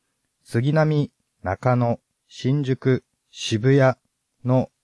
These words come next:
六十軒の銭湯でデジタルスタンプラリーを開催しています。対象の銭湯をめぐってスタンプを集めると、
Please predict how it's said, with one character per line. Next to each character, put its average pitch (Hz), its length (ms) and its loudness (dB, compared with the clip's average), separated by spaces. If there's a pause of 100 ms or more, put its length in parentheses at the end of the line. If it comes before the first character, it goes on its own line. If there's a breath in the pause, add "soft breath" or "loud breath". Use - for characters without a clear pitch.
六 110 320 -2
十 170 160 -2
軒 123 320 -2
の 95 100 -6
銭 131 320 -2
湯 95 160 0
で 82 220 -4 (600)
デ 98 120 -2
ジ 131 120 -4
タ 170 120 0
ル 165 100 -2
ス - 180 -18
タ 165 100 2
ン 160 100 -4
プ 170 120 -2
ラ 160 100 2
リ 135 200 0
ー 127 100 4
を 131 100 -2 (140)
開 107 180 -2
催 127 240 0
し - 100 -6
て 127 140 2
い 113 60 2
ま 104 160 0
す。 - 200 -18 (1040)
対 160 240 0
象 175 300 0
の 175 100 0
銭 190 320 -2
湯 147 60 2
を 104 180 0
め 95 140 -2
ぐ 98 80 -2
っ 92 40 0
て - 360 -4 (240)
ス - 180 -16
タ 185 120 -2
ン 180 120 -2
プ 120 160 0
を 95 160 2
集 - 140 -6
め 104 100 0
る 95 80 -6
と、 82 260 -10